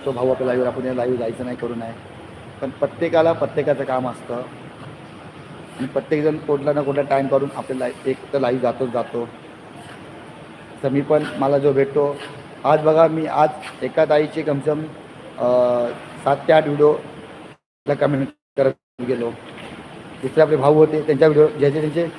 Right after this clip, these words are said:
मी बोललो तुम्हाला मी गावी होतो, आता मी गावा मुंबईला आलो, जसं मला टाइम भेटेल तसं प्रत्येकाचे जे माझे व्हिडिओ पेंडिंग राहिलेले आहे, ज्यांचे मी बघत नाही आहे, त्यांच्या प्रत्येक, अ, व्हिडिओ जाऊन मी कमेंट करणार आणि मी कमेंट करत पण आलेलो आहे.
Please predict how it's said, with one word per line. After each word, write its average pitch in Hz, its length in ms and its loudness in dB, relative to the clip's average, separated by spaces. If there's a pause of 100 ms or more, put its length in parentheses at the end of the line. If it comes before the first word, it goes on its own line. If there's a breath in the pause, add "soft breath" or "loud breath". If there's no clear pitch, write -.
(340)
मी 160 60 4
बोललो 185 260 10
तुम्हाला 180 320 8
मी 156 140 2
गावी 151 220 6
होतो, 175 380 4 (340)
आता 151 140 -2
मी 160 100 2
गावा 143 200 8
मुंबईला 156 260 4
आलो, 156 180 6
जसं 143 260 -2
मला 151 240 0
टाइम 143 160 0
भेटेल 151 240 2 (320)
तसं 143 140 -6
प्रत्येकाचे 165 500 0
जे 165 140 0 (200)
माझे 147 260 4
व्हिडिओ 151 200 2
पेंडिंग 143 280 4
राहिलेले 135 320 4
आहे, 127 100 6
ज्यांचे 127 300 -2
मी 135 60 2
बघत 131 320 0
नाही 135 160 0
आहे, 123 100 0 (540)
त्यांच्या 131 260 2
प्रत्येक, - 640 -2
अ, 127 340 6
व्हिडिओ 135 240 6
जाऊन 139 180 6
मी 143 60 2
कमेंट 131 360 2
करणार 127 320 0 (600)
आणि 127 120 0
मी 143 80 2
कमेंट 143 360 2
करत 139 180 6
पण 151 200 2
आलेलो 139 260 6
आहे. 139 160 6